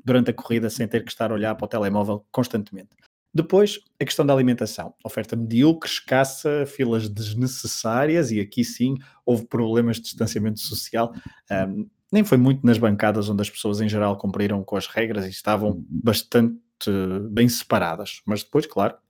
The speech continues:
havia as deslocações, eh, dentro da bancada e para as, ahm, escassas zonas de alimentação. Claro que depois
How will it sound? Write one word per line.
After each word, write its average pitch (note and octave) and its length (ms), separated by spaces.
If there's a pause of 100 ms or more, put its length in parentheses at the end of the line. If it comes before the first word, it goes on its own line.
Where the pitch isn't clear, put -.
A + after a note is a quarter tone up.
(120)
havia G#2 260
as G2+ 80
deslocações, A2 720 (420)
eh, C#3 180
dentro C3+ 440
da G#2+ 80
bancada A2+ 680
e B2 140
para G#2+ 400 (500)
as, G#2+ 540
ahm, G2+ 560
escassas - 640 (420)
zonas B2 260
de A#2+ 40
alimentação. G#2+ 560
Claro D3 200
que - 60
depois E3 320